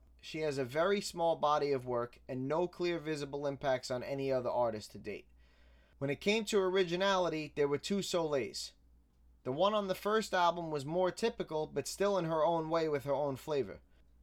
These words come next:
The Soleil on her second album was an ascended version of herself. While her image may not have been overly original as far as people in the world are concerned, it certainly was for hip-hop.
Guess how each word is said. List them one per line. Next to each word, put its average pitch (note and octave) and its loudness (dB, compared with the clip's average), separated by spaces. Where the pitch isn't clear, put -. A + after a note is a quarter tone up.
The B2 -10
Soleil G#3 2
on G#3+ 2
her F3+ 2
second G#3+ 2
album D#3 0
was C#3+ -2
an D3+ -4
ascended F3 -2
version D#3 0
of A2 -4
herself. G2+ -8
While D#3+ 4
her E3+ 2
image A3 -2
may A3+ -2
not G3 2
have E3+ 2
been E3 -2
overly F#3 2
original E3+ -2
as C#3 0
far E3 2
as C#3+ -4
people F3+ -6
in C#3 -4
the B2+ -2
world D3+ 0
are G3+ 0
concerned, G#3 -6
it - -8
certainly F#3+ 2
was D#3 0
for - -8
hip-hop. C3+ -6